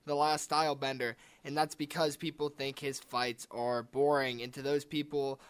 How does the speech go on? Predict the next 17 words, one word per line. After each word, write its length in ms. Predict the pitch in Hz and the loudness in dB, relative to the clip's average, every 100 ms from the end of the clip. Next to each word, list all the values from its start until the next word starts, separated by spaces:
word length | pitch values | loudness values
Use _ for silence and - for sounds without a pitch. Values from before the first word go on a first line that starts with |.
| - | -18
I 160 | - 131 | -2 0
would 180 | 135 127 | 0 -4
say, 180 | - 131 | -2 -2
"You're 220 | 127 123 | 0 0
a 60 | 117 | -2
casual. 640 | - 151 156 147 139 127 | 0 2 2 2 -4 -4
Please 380 | - 147 143 127 | -4 0 0 0
stop 280 | - 135 127 | 0 0 2
watching 340 | 135 135 135 | 0 0 -6
U 160 | 131 135 | -4 -2
F 140 | 123 | -2
C. 280 | - 139 131 | -4 -2 0
I 120 | 123 | 0
do 220 | 127 131 | -2 -4
not 280 | 127 123 113 | -2 -2 0
like 400 | 120 165 180 - | 4 6 4 0
you." 360 | 170 151 123 | 0 2 0